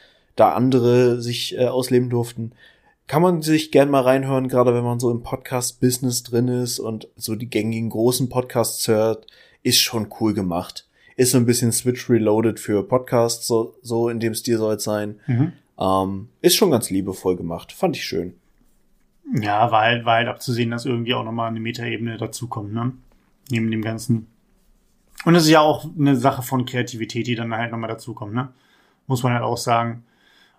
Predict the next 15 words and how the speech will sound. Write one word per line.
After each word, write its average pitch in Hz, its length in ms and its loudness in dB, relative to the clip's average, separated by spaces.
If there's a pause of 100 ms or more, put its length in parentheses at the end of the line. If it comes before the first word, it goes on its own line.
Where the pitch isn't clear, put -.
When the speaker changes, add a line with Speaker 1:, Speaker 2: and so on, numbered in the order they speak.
(140)
Speaker 2:
Ähm, 113 420 -4 (280)
aber 147 320 4 (180)
ich 165 160 -2
glaube, 190 160 4
wir 175 80 2
können 151 180 0
uns, 139 140 0
was 131 140 -4
so, 127 280 -6
was 120 120 -8
so 123 80 -10
Podcasts 127 500 -6
und, 123 160 -6
und, 117 280 -10
ähm, 117 380 -12